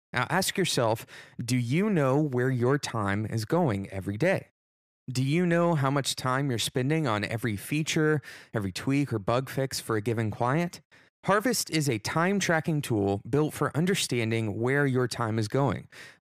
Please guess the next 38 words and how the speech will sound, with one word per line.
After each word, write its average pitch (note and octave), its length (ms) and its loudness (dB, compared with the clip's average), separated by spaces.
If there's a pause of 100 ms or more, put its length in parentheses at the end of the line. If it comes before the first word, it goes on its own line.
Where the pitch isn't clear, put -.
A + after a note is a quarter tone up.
For C3+ 140 -4
developers, D3+ 600 2
it - 80 -4
takes C#3+ 260 -6
the A#2 100 -4
pain E3+ 460 -2
out A2+ 140 -4
of F#2+ 80 -6
time C#3 320 -2
tracking A2+ 440 -4 (360)
because C3+ 280 0
you D#3 60 -2
can D3 140 -2
start F3 280 0
a D3+ 60 -2
timer F#3+ 560 0 (200)
right C#3 320 2
from D#3 420 0
your A#2+ 260 0
Trello D#3+ 600 2
or G#2+ 520 2
GitHub D3 540 2
or G2+ 100 0
Jira D3+ 520 2 (420)
without F3 320 2
searching F#3 380 0
for E3 120 -6
your D#3+ 140 0
timesheet, E3+ 720 0 (200)
and D3+ 380 2
there's D3 300 0
browser C#3 400 2
extensions C#3+ 580 0
for A#2 140 -2
pretty C#3+ 180 -2
much B2 300 0
every G#2+ 240 -2
browser. C3 540 0